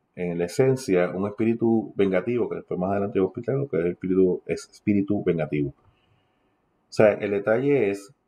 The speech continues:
que ese espíritu seguía rondándola a ella, la provocaba depresión y todo lo demás. Entonces, el profesor nos cuenta que muchas veces cuando los espíritus salen así de cantazo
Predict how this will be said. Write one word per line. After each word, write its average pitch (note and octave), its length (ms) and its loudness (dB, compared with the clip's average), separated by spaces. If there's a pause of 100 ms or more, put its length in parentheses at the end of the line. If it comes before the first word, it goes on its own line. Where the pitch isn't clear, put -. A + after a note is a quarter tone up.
(120)
que F2 540 -4
ese F2+ 200 -4
espíritu B2 480 0
seguía F#2 640 4 (100)
rondándola F#2 680 0
a B2+ 80 2
ella, G2 460 -2 (160)
la E2+ 280 0
provocaba F2 680 2
depresión G#2+ 560 -4
y F2 40 -6
todo F2 140 -2
lo G2 120 2
demás. A#2+ 420 0 (580)
Entonces, B2 460 0
el G#2 120 -2
profesor G2+ 380 -4
nos C#3 200 -2
cuenta A2 580 0 (320)
que F2+ 100 -6
muchas F2+ 260 -2
veces A2+ 240 0
cuando F2 200 -4
los F2 120 0
espíritus G2 420 -2
salen B2+ 220 0
así B2+ 200 -4
de B2 120 0
cantazo A2+ 600 -4